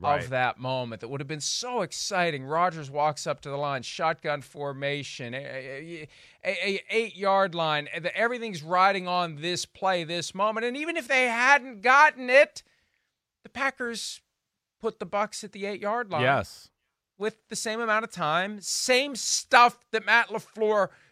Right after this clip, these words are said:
Speaker 2: used to justify kicking the field goal, that same stuff still would have applied. So there was a
Speaker 1: Yes.
Speaker 2: way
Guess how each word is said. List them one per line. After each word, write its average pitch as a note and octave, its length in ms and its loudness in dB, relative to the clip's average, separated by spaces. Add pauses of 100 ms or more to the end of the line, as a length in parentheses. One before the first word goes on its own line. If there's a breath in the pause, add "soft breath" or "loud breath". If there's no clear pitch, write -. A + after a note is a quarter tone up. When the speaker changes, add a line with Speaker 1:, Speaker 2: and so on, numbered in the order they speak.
Speaker 2:
used A#3 520 -4
to F#3+ 100 -4
justify G3+ 800 4
kicking A3 420 -8
the F#3 80 -8
field C4 480 0
goal, G3+ 240 4
that A#3 300 4
same A#3+ 320 -2
stuff C4+ 520 2
still A#3+ 360 0
would A#3 140 2
have A3+ 80 -2
applied. A#3 520 4
So A3 80 -10
there A3+ 160 4
was G3+ 100 4
a A3 40 4
Speaker 1:
Yes. G3+ 80 -2
Speaker 2:
way B3 440 6